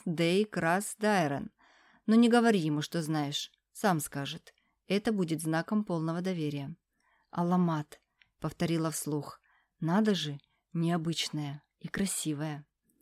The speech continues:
«Кажется, началось», сообщила Эльзин. Действительно, с улицы послышались крики, суета, топот, замелькали огни. На крыше загрохотало так,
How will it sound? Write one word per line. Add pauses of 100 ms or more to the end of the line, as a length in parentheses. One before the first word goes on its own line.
(320)
«Кажется, (180)
началось», (260)
сообщила
Эльзин. (540)
Действительно,
с
улицы
послышались
крики,
суета,
топот,
замелькали
огни. (340)
На
крыше
загрохотало
так,